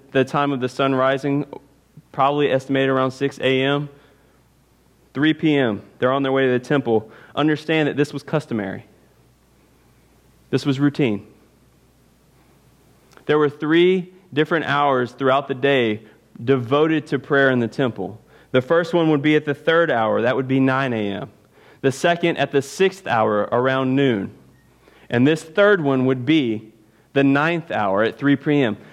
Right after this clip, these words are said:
Now, this hour is also the same time that they would, they would, uh, perform the daily sacrifices. So it was the time, the peak hour,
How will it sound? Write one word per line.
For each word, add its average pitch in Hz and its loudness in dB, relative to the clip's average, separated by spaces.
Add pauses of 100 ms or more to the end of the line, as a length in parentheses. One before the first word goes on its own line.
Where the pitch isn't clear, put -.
Now, 135 0
this 208 0
hour 107 -2 (460)
is 135 0
also 196 0
the 147 -2
same 160 0
time 131 0
that 135 -2
they 139 2
would, 123 -2 (220)
they 139 0
would, 139 -2
uh, 123 2
perform 151 -2
the 131 0
daily 135 0
sacrifices. 113 -4 (220)
So 156 2
it 220 4
was 214 0
the 180 0
time, 147 0
the 147 0
peak - -4
hour, 110 0